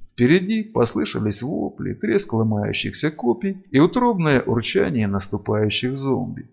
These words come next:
Стали попадаться изрубленные топорами, истыканные пиками мертвяки,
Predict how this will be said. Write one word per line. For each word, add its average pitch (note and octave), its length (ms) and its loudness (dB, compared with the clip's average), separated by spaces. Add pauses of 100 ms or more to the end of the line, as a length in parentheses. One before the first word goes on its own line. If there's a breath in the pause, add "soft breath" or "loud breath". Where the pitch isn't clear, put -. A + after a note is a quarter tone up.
(400)
Стали - 360 2
попадаться C#3+ 800 -2 (180)
изрубленные C#3 680 6
топорами, F#3 680 2
истыканные A#2+ 840 2
пиками G#2+ 480 0
мертвяки, G#2+ 840 -2